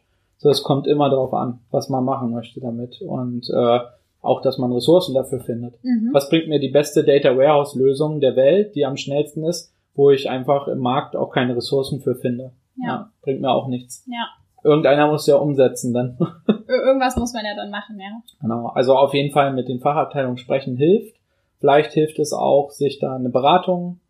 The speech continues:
Speaker 1: ähm, für die, für diese Architekturentscheidung mit reinzuholen. Ähm, Online-Recherche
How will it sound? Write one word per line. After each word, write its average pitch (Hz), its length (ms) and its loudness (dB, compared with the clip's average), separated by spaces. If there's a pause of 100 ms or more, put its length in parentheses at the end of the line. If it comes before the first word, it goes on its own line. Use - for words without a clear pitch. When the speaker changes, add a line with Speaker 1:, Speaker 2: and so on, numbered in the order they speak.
(260)
Speaker 1:
ähm, 127 360 2
für - 100 -10
die, 135 300 -2
für - 140 -6
diese 127 240 0
Architekturentscheidung 156 1800 0
mit 131 160 -4
reinzuholen. 160 880 0 (360)
Ähm, 127 400 2 (160)
Online-Recherche 143 1120 2